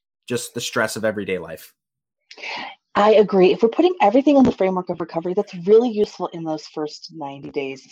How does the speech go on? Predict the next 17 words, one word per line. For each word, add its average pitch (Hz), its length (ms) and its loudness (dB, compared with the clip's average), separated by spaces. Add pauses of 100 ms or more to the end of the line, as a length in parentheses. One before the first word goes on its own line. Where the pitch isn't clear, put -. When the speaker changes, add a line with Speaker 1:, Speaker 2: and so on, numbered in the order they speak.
Speaker 2:
six - 260 -8
months 135 280 -6
when 143 100 -2
you're, 139 280 -4
you, 160 160 0 (360)
I'm 453 80 6
squirrely. - 640 0
Somebody 392 340 2
asked 226 260 0
me 233 80 -2
on 185 100 -2
a 156 40 -8
podcast 156 480 -8
about 139 180 -10
a 135 40 -12
year 135 180 -6
ago, 135 220 -6